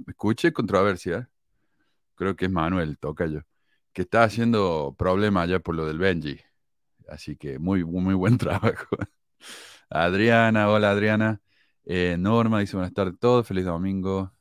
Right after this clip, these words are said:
Gracias, Adriana. Pablo dice, "Hola, Manuel". Barón Rojo, "Saludos, Manuel, desde Montevideo, Uruguay". Tenemos mucho oyente de Uruguay, ¿eh? Tenemos que hacer algún día un especial de la iglesia en Uruguay. La semana que viene, creo,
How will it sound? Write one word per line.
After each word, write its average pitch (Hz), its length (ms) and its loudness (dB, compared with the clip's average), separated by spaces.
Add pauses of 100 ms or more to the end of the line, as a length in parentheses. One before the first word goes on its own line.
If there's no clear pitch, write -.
(160)
Gracias, 80 360 -10
Adriana. 90 400 -4 (380)
Pablo 110 460 4
dice, 82 280 -6
"Hola, 80 160 -4
Manuel". 104 680 -4 (280)
Barón 87 460 -4
Rojo, 101 480 0
"Saludos, 90 380 -4
Manuel, 87 280 -2
desde 82 120 -8
Montevideo, 80 580 -4
Uruguay". 85 580 -2 (460)
Tenemos 170 300 6
mucho 143 280 2
oyente 117 320 2
de 85 60 2
Uruguay, 80 400 0
¿eh? 104 240 -2
Tenemos 139 300 0
que 107 80 4
hacer 98 200 2
algún 113 180 2
día 120 100 4
un 110 80 4
especial 95 460 -2
de 98 60 2
la 82 80 -2
iglesia 92 360 -6
en 82 80 -6
Uruguay. 92 500 -2 (720)
La 90 140 -4
semana 110 260 4
que 90 100 -2
viene, 110 320 4
creo, 147 460 4